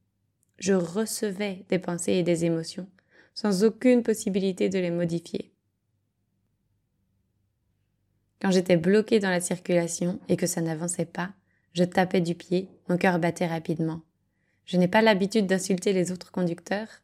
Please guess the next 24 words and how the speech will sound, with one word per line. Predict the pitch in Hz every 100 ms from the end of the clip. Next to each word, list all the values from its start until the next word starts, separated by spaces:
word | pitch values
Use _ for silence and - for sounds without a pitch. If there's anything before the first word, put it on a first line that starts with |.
| _
mais | 185
je | 175
disais | 170 180 180
des | 170
choses | - 208 208
comme : « | - 170 156 156 _ -
Allez, | 214 220 196 -
avance ! » | 190 196 196 165 - - _ _ _ _
Et | 208
j'étais | 196 190 190
toute | 185 247 - _
consumée | - 254 247 - 202 196 214 -
par | 185
mon | 175 170
impatience. | 180 180 175 - - 165 170 - - _ _ _ _ _ _ _ _ _ _ _
Je | -
me | 196 196
détendais | 185 214 208 196 214 -
seulement | - - 233 226 233
quand | 233
la | 196
circulation | 180 196 180 190 180 175 196
redevenait | 180 175 160 165
fluide. | 156 - - -